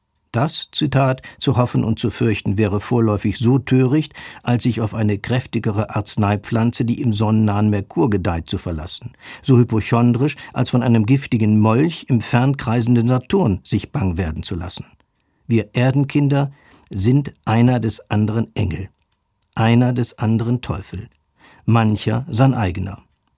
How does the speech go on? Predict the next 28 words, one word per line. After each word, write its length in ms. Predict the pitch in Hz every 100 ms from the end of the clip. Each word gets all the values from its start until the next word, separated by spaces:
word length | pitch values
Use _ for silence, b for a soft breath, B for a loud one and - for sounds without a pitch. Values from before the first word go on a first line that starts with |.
| _ -
Zitat 320 | 110 127 -
Ende. 320 | 101 95 95 -
Da 140 | 117
war 100 | 131
Hebel 300 | 131 139 123
siebenundzwanzig 760 | 117 110 113 - 113 110 113 117
Jahre 260 | 95 87
und 160 | 104 104
Jean-Paul 380 | 117 104 107 101
Sartre 400 | 151 165 - 135
lässt 260 | 123 -
in 80 | 123
seinem 260 | 107 104 95
Theaterstück 600 | 120 135 135 - 113 B B B B -
Geschlossene 500 | 117 127 127 - 123
Gesellschaft 600 | 113 123 135 139 120 -
sagen, 420 | 120 113 110 110 -
die 260 | 120 107
Hölle, 320 | 117 101 104 98
das 200 | 107 113
sind 160 | 101
die 100 | 120
anderen, 460 | 120 95 85 85 85
allerdings 500 | - 104 98 95 -
rund 160 | 98
hundertsechzig 640 | 117 101 90 101 85 95 -
Jahre 220 | 95 117
später. 500 | - 82 - -